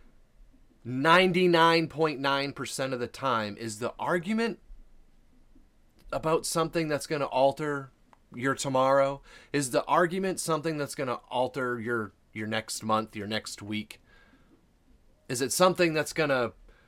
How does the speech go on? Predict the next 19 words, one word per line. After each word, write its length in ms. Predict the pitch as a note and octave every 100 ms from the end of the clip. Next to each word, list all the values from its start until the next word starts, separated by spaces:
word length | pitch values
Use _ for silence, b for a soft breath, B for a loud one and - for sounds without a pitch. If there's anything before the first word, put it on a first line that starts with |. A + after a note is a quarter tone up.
| b b b _ _ _ - - _ _ _ _ _ - _ -
is, 120 | F3+
is 200 | G#3 A3
it 80 | A3
something 560 | C#4 D4+ D4+ B3 E3+
worth 580 | E3 C4 A3+ D#3+ - - _ _ _ _ _ _ _ _ - _ _ _ _
fighting 560 | _ - C4 G#3 C3 G2
over? 440 | F2+ F2 - - - _ - - - - - - - - - - - - - - -
Or 640 | B3+ C#4+ A3 E3 D3+ D#3 - - - _ _ _
is 220 | C#3 B2+
it 160 | C3+ -
simply 880 | - - D#4+ E4 B3+ B3+ D4 C4+ C4
your 300 | A#3 G3+ F3 F3+
ego 760 | G3+ F#3+ F3+ F3+ F3 F3+ F3+
and 140 | A#2+ B2+
your 120 | A#2+
pride 840 | - F3+ E3+ E3 D#3+ D#3+ E3+ D#3
and 360 | B2 C3 B2 B2+
your 160 | B2
just 380 | A2+ C#3+ C#3